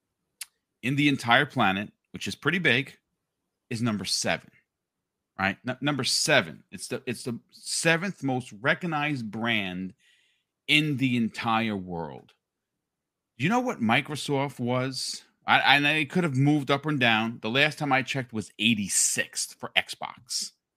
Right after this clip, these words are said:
Think about that for a hot second. Eighty-six versus number seven, right? So,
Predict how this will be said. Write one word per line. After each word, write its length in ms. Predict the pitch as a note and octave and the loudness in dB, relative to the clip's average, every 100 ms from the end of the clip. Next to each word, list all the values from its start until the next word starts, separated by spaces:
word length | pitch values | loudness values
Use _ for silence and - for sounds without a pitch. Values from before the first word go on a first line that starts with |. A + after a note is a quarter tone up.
| _ _ _ _ _ | _ _ _ _ _
Think 80 | F3+ | -2
about 160 | C3 | 0
that 120 | G2 | 0
for 120 | - G2 | -2 -2
a 40 | |
hot 160 | F#2 - | -2 -2
second. 360 | D#2+ - B1 _ _ _ _ _ _ | -8 -10 -20 _ _ _ _ _ _
Eighty-six 1080 | D#3+ G3+ A3 G3+ - - D3+ - - - - _ _ _ | 4 6 4 2 0 0 0 -2 -8 -8 -10 _ _ _
versus 580 | A2 C3+ C#3 B2+ A#2 - | -2 0 0 -2 -4 -6
number 380 | G#2+ G#2+ G#2 G2 | -4 -2 -4 -6
seven, 480 | - - E2 E2+ - _ _ _ _ _ _ _ _ _ | -6 -6 -4 -8 -10 _ _ _ _ _ _ _ _ _
right? 240 | F#2+ A2 - _ _ _ _ _ _ _ _ _ | -2 0 -2 _ _ _ _ _ _ _ _ _
So, 480 | - A#2 A2+ G#2+ F#2+ | -2 2 4 2 -2